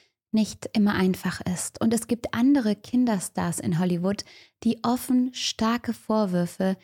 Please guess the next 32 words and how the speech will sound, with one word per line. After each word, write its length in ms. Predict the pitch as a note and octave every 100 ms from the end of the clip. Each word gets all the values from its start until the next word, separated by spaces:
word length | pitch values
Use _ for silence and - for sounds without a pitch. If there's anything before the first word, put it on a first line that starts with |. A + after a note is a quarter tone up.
| _ _ _
gegen 320 | A3+ A#3+ C4
die 100 | B3
Filmbranche 880 | A#3+ A3 F#3+ F3+ - F3 E3 F#3+ -
äußern. 580 | F#3 E3+ - G3 G#3 - _ _ _
Manche 500 | G3 G3 G#3+ B3+ A#3+
gegen 300 | A3 G3+ F#3+
das 240 | F#3+ F#3 - -
Leben 280 | G#3 A3+ G#3+
als 260 | F3 -
Kinderstar 600 | - A#3+ B3+ A#3+ - A#3 A#3
und 100 | F#3+
das 160 | F#3
Leben 220 | G3+ G3
in 80 | F#3+
der 140 | F3+ -
Öffentlichkeit, 840 | G3 A#3+ A3+ A#3 - B3 B3+ - _ _ _ _
andere 600 | C#4+ D#4+ D#4 C4 B3+ C4+ -
äußern 340 | A#3+ A3+ G#3
aber 240 | G#3+ G#3 G#3
auch 160 | G3
Kritik 480 | - G#3+ - G#3+ -
an 100 | G3
den 140 | F#3+ F#3
Umständen, 800 | G#3+ A#3+ - - F3 - E3 D#3+ - _ _
zum 160 | - F3
Beispiel 320 | F3+ - -
an 140 | F3+
Drehorten 840 | F3+ F#3+ G3 - F3 F3 - E3+ F3
und 440 | - B3 A#3+ -
der 140 | A3 G#3
Unterhaltungsbranche 1160 | G3 F#3 E3+ F#3 G3 F3 - - F3+ E3+ F3 -
insgesamt. 880 | E3+ D3+ - F3 F3+ G3 - -